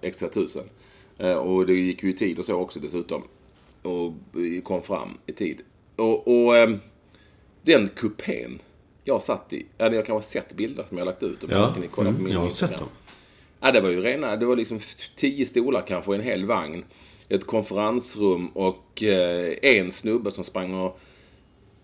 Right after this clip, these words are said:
Speaker 1: jag såg det ju på X två tusen också, men han är ju, de har ju lite fler att servera. Men alltså, man fick en meny. Dels satt man i några enorma såna skinnfåtöljer.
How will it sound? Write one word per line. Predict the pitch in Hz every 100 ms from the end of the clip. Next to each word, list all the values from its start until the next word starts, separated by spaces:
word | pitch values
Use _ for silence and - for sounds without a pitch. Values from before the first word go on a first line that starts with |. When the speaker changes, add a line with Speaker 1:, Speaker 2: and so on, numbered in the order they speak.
| -
Speaker 1:
jag | 95
såg | 92 80
det |
ju | 76
på |
X | 92 -
två | 95
tusen | 113 92 92
också, | 87 80
men | 80
han | 92
är | 95
ju, |
de | 87 92
har | 92
ju | 92
lite | 92 95
fler | - 92 78
att |
servera. | - 104 95 98
Men | 120
alltså, | 120 127
man | 123 131
fick | 143 -
en | 123
meny. | 123 139 170 110 104 123 - - _
Dels | - 151 143
satt | 175 -
man | 127
i | 117 113
några | 113 113 110
enorma | 117 139 131 87 87 90 92
såna | - 92
skinnfåtöljer. | - 104 104 - 87 76